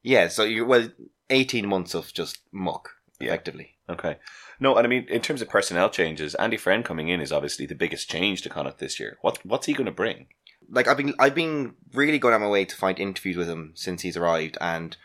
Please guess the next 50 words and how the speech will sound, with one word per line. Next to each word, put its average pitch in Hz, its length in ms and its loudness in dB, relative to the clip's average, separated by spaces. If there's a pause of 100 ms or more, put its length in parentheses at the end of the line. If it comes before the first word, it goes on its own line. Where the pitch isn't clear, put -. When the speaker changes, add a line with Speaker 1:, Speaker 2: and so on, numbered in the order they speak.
(180)
Speaker 1:
what 110 160 4
I've 101 100 -4
liked 123 460 2
about 101 320 4
him 87 120 -6
is 82 260 -2
he 92 180 -4
is 90 200 -4 (340)
focused 127 560 0
on 87 340 0
skills, 123 560 -2 (320)
and 101 280 2 (100)
apparently 131 320 2
one 113 120 -2
of 98 60 -4
the 104 100 2
big 95 120 -8
things 104 220 -6
he 98 80 -10
told 101 180 0
the 90 80 -6
players 98 300 0
is, 78 260 -8
"I 92 60 -2
want 101 180 -2
you 101 60 -8
to - 60 -10
be 104 60 -6
the 85 80 -6
best 98 360 0
in 117 100 -8
the 101 60 -4
world 95 380 0
at - 140 -10
one 87 240 -6
thing." 78 320 -8 (560)
And, - 80 0
like, 123 80 6
imagine 143 280 4
that, 90 120 0
like, 85 160 -4
your 92 80 -4
fullback 120 380 2
is 92 80 -10
the 90 80 -4
best 95 240 0
under 92 120 -6
the 85 100 -4
high 87 160 -2
ball, 78 340 -4